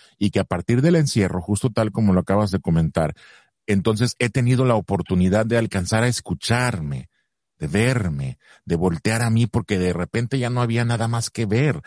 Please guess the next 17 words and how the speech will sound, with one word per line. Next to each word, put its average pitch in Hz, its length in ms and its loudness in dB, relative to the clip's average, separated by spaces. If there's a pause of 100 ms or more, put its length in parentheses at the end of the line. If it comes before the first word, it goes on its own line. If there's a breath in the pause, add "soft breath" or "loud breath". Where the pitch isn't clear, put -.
(260 loud breath)
ya 95 100 2
no 131 100 2
podía 104 320 2
yo 110 160 0
salir 107 380 0
como 104 240 2
lo 87 80 2
hacía 101 360 0
antes, 101 380 0 (340 loud breath)
y 110 100 0
entonces 113 400 2
no 117 80 0
me 120 120 2
quedaba 117 340 0
más 113 240 0
que 98 100 -2
escucharme. 110 1000 -4